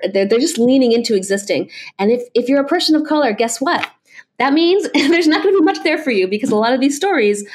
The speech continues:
were not designed with you in mind. And so our I P is all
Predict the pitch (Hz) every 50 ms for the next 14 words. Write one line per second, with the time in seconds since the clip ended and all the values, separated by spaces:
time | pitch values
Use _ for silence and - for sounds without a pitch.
0 | - - - _ - 226 233 226 226 226 214 233 214 220 196 196 196 196 202 202
1 | 190 180 175 175 175 170 165 156 - - - _ _ _ _ _ _ _ - 208
2 | 214 208 233 233 - - - 226 254 285 294 - - 269 277 269 269 - 294 277
3 | 240 208 190 - 196 196 - - - 202 202 202 202 202 202 196 190 - - -